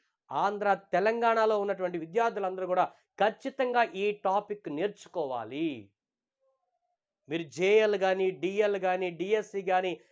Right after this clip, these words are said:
అసిస్టెంట్ ప్రొఫెసర్స్ కానీ, నెట్, సెట్, ఏ పరీక్షకి మీరు వెళ్ళినా సరే ఈ టాపిక్ very, very important కాబట్టి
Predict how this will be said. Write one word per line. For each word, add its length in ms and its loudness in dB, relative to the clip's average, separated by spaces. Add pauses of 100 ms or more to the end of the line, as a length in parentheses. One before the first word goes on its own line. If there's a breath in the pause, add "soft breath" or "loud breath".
(120 soft breath)
అసిస్టెంట్ 500 -4
ప్రొఫెసర్స్ 460 -6
కానీ, 260 0
నెట్, 480 -2
సెట్, 320 -2 (300 loud breath)
ఏ 360 10
పరీక్షకి 560 0
మీరు 160 0
వెళ్ళినా 200 2
సరే 380 -2 (200 soft breath)
ఈ 120 -4
టాపిక్ 480 -2
very, 420 6
very 260 6
important 320 -2
కాబట్టి 480 -2